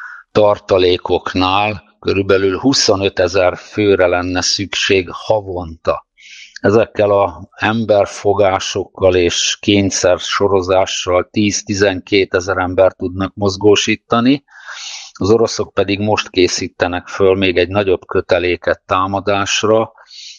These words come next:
még százötvenezer embert szeretnének mozgósítani.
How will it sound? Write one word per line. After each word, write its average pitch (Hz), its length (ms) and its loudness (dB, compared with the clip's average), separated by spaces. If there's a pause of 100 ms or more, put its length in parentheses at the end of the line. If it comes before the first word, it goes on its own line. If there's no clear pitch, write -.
még 95 260 0
százötvenezer 92 960 -2
embert 87 400 -2
szeretnének 90 720 -2
mozgósítani. 90 1120 -2